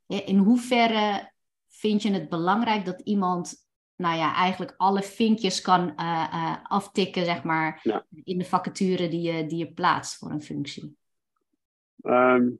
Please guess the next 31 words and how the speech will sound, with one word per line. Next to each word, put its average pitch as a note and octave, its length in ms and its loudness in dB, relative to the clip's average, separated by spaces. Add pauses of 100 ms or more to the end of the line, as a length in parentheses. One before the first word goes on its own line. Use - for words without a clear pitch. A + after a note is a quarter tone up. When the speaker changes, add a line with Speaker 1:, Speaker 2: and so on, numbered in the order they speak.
Speaker 2:
ja, A#2 200 2
dat, A#2+ 180 6
dat A#2+ 200 2
komt B2+ 200 -2
een A#2 80 -2
beetje B2 260 2
wat A#2+ 100 4
ik A#2 80 0
net A2+ 160 -2
vertelde B2+ 380 2
over G#2+ 260 -4
hoe G#2 100 -2
ik G#2 60 -4
dat G2+ 160 0
bij G#2 120 0
B F#2 40 -2
N G#2+ 40 4 (120)
N A2+ 60 2
heb A2 120 -2
geleerd. G#2 640 0
Dus - 240 -8
voor G#2+ 160 -2
een G#2 100 4
deel G#2+ 240 6
wel. G#2+ 320 4 (200)
Ehm, G2 420 -4 (180)
maar F#2+ 360 0 (100)
het - 140 -18
belangrijkste G2+ 520 2
is - 80 -8
dat F#2 160 2